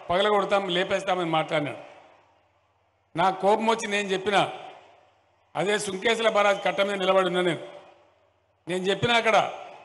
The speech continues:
"రాజశేఖర రెడ్డి, నీకు దేవుడు ఆరు చేతులు ఇవ్వలేదు, నీకు కూడా రెండే చేతులు ఉన్నాయి, మాకు కూడా రెండే చేతులు ఉన్నాయి. డెఫినెట్గా నువ్వు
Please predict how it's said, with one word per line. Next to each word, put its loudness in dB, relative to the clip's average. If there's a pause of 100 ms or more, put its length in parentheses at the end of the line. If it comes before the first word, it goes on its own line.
(880)
"రాజశేఖర 4
రెడ్డి, 4
నీకు 0
దేవుడు 4 (500)
ఆరు 6
చేతులు -2
ఇవ్వలేదు, 0
నీకు -2
కూడా 2
రెండే 2
చేతులు -2
ఉన్నాయి, 0 (680)
మాకు 2
కూడా 4
రెండే 0
చేతులు -2
ఉన్నాయి. -2 (800)
డెఫినెట్గా 2
నువ్వు -2